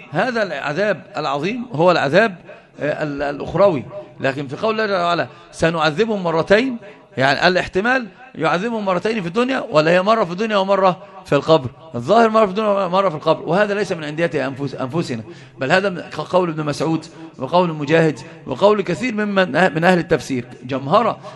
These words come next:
من أهل التفسير فسروا قول الله تعالى: "سنعذبهم مرتين"، مرة ب أيدي المؤمنين، كما قال: "أن يصيغ-، أن يصيبكم الله بعذاب من عندي أو بأيدينا"،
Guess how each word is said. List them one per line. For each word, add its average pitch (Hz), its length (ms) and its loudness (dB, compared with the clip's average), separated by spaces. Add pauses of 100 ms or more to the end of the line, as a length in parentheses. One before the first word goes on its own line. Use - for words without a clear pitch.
(140)
من 143 80 -4
أهل 185 160 2
التفسير 202 480 -6 (260)
فسروا 202 400 4
قول 180 240 -2
الله 165 200 2
تعالى: 165 240 2
"سنعذبهم 156 1200 0 (220)
مرتين"، 147 460 0
مرة 233 500 2 (340)
ب 202 340 2 (380)
أيدي 196 320 2
المؤمنين، 175 600 -2
كما 139 220 -4
قال: 208 340 4 (320)
"أن 135 80 -2
يصيغ-، 147 880 0
أن 147 100 2
يصيبكم 160 460 0
الله 175 180 0
بعذاب 160 420 0
من 151 180 -8
عندي 180 320 -2
أو 277 160 2 (420)
بأيدينا"، 147 960 -4